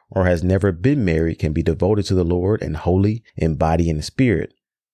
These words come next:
But a married woman has to think about her earthly responsibilities and how to please her husband. I am not saying this for your be-,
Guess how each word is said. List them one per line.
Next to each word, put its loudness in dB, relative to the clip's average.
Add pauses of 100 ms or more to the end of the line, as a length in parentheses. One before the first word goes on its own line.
(300)
But 2
a 2
married 0
woman 2
has 0
to -4
think -2
about 0
her -2
earthly 0
responsibilities -2 (500)
and 0
how 4
to 0
please -2
her -4
husband. -2 (880)
I 2
am 2
not 0
saying 0
this -2
for -6
your -4
be-, -2